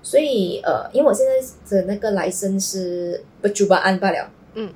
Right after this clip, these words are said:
Speaker 2: 嗯。
Speaker 1: 所以我要去 renew，啊，没有，我要去 renew，然后我还要考一个 confirmation exam，
Speaker 2: 嗯。
Speaker 1: 然后接下来，呃，我有时间的话，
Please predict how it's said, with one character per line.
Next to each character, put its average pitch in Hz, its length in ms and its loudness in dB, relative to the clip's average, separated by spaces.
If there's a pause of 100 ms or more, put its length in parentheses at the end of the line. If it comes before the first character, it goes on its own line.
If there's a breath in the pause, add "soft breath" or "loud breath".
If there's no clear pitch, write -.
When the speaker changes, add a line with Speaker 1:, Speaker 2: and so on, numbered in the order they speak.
Speaker 2:
嗯。 175 120 -16
Speaker 1:
所 220 160 6
以 240 200 6
我 147 200 2
要 185 280 2
去 190 440 -4
renew， 175 440 -6
啊， 175 160 -2
没 180 100 -4
有， 214 60 -2
我 180 100 -2
要 165 60 0
去 202 220 0
renew， 180 440 -2 (240)
然 170 100 2
后 175 120 4
我 175 40 -2
还 180 100 -4
要 180 160 -2
考 - 220 -4
一 196 40 2
个 190 180 -2
confirmation 175 600 -8
exam， - 380 -6 (420 loud breath)
Speaker 2:
嗯。 190 80 -14
Speaker 1:
然 180 100 0
后 190 120 4
接 269 140 -4
下 254 200 0
来， 185 320 0 (540)
呃， 67 580 -6
我 196 160 4
有 175 100 0
时 - 180 -6
间 190 200 -4
的 196 60 -4
话， 202 220 -6